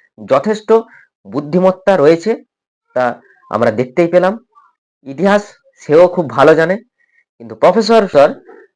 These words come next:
সৌম্য শাহিন যেই বক্তব্যটি পেশ করলেন, এটা কিন্তু একেবারে মানবতার বিরুদ্ধে যায়।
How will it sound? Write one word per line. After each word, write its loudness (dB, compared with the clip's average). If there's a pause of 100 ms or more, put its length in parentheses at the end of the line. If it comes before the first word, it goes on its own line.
(120)
সৌম্য -4
শাহিন -4 (240)
যেই -8
বক্তব্যটি 0
পেশ -6
করলেন, -2 (440)
এটা -4
কিন্তু -4
একেবারে 0
মানবতার 4
বিরুদ্ধে 2
যায়। -4